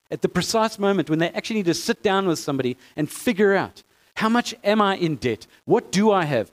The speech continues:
What are my resources? What is my capacity?" At the time when they really should be doing that stuff, they run in the other direction. And they think, "Well, maybe God's just gonna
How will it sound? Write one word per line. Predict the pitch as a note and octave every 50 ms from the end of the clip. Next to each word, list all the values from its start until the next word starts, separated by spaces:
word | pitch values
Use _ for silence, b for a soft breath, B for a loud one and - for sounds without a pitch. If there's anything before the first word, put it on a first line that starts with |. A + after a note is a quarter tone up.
| B B
What | B D3+ G3 -
are | - A3 G#3 G#3+
my | G#3+ G#3 G3
resources? | F#3 F3 E3+ D#3+ - - D#3 C#3 - C#3+ B2+ A2
What | C#3+ G3 A3
is | A3+ G3 E3+
my | F#3+ F3+
capacity?" | F3 - F3+ E3+ - - F3 F3+ E3+ - F3+ D#3+ - - - - _ _ _ _ _ _ _ - _ _ _ -
At | - E3+
the | - F#3+
time | - - A3+ B3 B3+ A#3+ G#3 b b b b b b b _
when | - E3 F3 F#3 F3+
they | F#3 F3
really | E3+ F#3 A#3 C4 A3+
should | - - F#3+
be | F#3+ G3
doing | - - F#3 A3 A3 G3+
that | F#3+ F3+ -
stuff, | - - - D#3+ D3 - - _ b b b -
they | D#3+ D#3+ D3+
run | D3 D3 E3+ G3+ G#3+
in | G#3+ G#3
the | G3+ F#3+ F3+
other | F3 D#3+ E3+
direction. | D3 D3+ C#3 C3+ C3+ C#3 - - - C3+ C3+ - _ _ _ _ _ _ _ -
And | C#3
they | D#3
think, | D3 D3+ F3+ E3+ E3+ - - b b b b b _
"Well, | - D#3+ D#3 A#2+ - - - - -
maybe | D3 D#3+ E3+ F#3+ G3 F#3+ F#3
God's | D3+ F3 D#3+ D#3 -
just | - - D3+ - -
gonna | E3+ D#3 D3 C3+